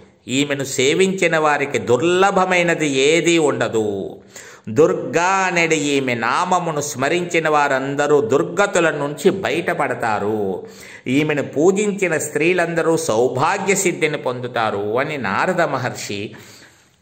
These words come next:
ఆ పార్వతీదేవి యొక్క గుణగణాలను చక్కగా వివరించారు.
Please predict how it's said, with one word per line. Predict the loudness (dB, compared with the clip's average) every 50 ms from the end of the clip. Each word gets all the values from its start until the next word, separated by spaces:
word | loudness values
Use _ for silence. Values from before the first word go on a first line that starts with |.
| _ -8
ఆ | -4 -2 -2 -2
పార్వతీదేవి | -4 -4 -2 0 2 2 2 2 2 2 2 2 0 2 2 2 0 2 2 0 0
యొక్క | 0 -2 0 -2 -2
గుణగణాలను | -2 0 0 0 0 2 0 0 0 2 2 2 2 2 2 0 -2
చక్కగా | -4 -6 -10 -10 -12 -8 -2 0 2 2 2 2
వివరించారు. | 4 2 2 2 0 -2 -4 -6 -8 -10 -12 -12